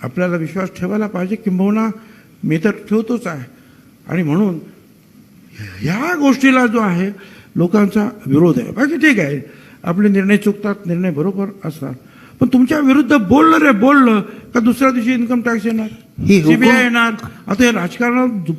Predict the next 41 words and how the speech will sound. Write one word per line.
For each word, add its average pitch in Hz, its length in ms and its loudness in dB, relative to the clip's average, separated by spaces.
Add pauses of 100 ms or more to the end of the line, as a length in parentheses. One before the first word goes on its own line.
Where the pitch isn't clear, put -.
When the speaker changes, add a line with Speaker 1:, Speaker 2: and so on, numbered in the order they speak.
Speaker 1:
जाऊ 170 220 2
नये 247 120 2
म्हणून 247 220 4
तुम्ही 208 220 0
म्हणालात 202 400 0
म्हणून 254 240 2
बोलतो, 165 400 -2 (280)
नाहीतर 202 160 -2
मला 214 180 0
इथे 233 160 2
काही 233 140 2
राजकारण 214 380 0
आणायचं 214 380 -2
नव्हतं. 151 300 -2 (440)
त्याच्यामुळे 262 580 2
जे 220 100 0
आहे 165 180 0
ना, 156 100 -4
ह्या 208 200 0
सगळ्या 214 380 -2
गोष्टीमुळे 180 680 -4 (400)
ह्या 202 140 -2 (160)
अलीकडच्या 233 520 -2
काळामध्ये 160 520 -8
जे 156 100 -10
आहे, 143 100 -12 (360)
शेवटी 226 360 0
मी, 285 140 0
आम्ही 247 260 2
लक्षात, 233 340 -4
आम्ही 247 200 0
महत्त्व 208 480 -2
कुणाला 220 360 -4
देतो? 208 320 -8 (520)
आम्ही 202 160 0
फुले 214 300 -2
शाहू 220 180 -4
आंबेडकरांच्या 202 680 -2
मार्गाने 180 400 -4
जाणारी 165 340 -4
माणसं, 156 480 -4